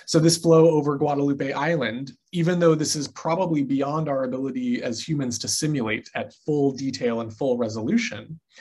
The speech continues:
you can see the emergence of this very clear dominant pattern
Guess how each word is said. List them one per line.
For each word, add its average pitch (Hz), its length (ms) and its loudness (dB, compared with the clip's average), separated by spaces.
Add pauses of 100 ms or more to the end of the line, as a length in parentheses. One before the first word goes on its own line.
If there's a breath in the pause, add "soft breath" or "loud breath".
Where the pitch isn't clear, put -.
(320 loud breath)
you 156 100 2
can 165 160 4
see 180 220 0
the 165 160 4
emergence 143 500 0
of 131 100 -6
this 127 140 -6
very 135 440 -2
clear 151 460 -2
dominant 123 680 -2
pattern 117 560 -4